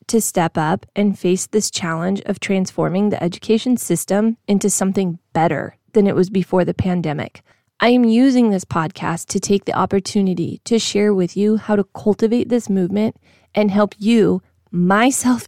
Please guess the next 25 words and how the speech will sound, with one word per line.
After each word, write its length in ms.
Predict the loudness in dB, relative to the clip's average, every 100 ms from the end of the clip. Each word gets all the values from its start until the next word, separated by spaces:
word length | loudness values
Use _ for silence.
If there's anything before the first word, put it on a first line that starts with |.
| 0
included, 760 | 2 2 2 4 4 2 -4 -10 _ _ _ _
rise 420 | 2 4 4 2
to 120 | -2 -2
the 160 | 0
occasion 640 | -2 -2 0 0 -4 -6 -4
and 160 | -2 -2
share 320 | -2 0 2
my 200 | 4 2
knowledge 360 | 2 0 -2 -2
and 160 | -6
teaching 400 | -4 -6 -2 -4
theory 440 | -2 -4 -4 -6 -8 _ _ _
so 180 | -2 2
we 100 | 2
can 160 | 2
not 220 | 2 0 0
simply 560 | -2 2 2 2 0 _ _ -2
move 420 | 2 4 4 0 -10
past 680 | -8 -4 -2 -2 -6 -10 -16 _ _ _ 2
this 180 | 2
difficult 640 | 2 -2 2 0 0 -2 -2
time, 500 | -2 -2 2 2 0 -4 _ _ _
but 180 | 0 4
move 200 | 4 2
forward 800 | 0 4 8 8 6 4 0 -4